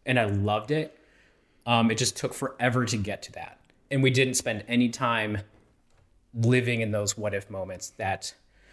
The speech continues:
the reason why we're watching the movie long enough. 'Cause it was, like, a lot of just, like, floating around at the front of the movie, just building up the scene and the scenario.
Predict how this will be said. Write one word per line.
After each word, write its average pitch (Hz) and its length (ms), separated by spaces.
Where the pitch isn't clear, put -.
the 123 80
reason 123 280
why 117 140
we're 107 120
watching 98 360
the 98 60
movie 98 440
long 90 320
enough. - 380
'Cause 131 180
it 143 40
was, 139 200
like, 139 240
a 147 40
lot 127 320
of 131 140
just, 123 340
like, 107 320
floating 117 380
around 104 640
at 113 100
the - 60
front 117 220
of 113 60
the 113 60
movie, 107 460
just 135 300
building 143 260
up 123 100
the 113 100
scene 113 340
and 101 100
the 92 40
scenario. 113 540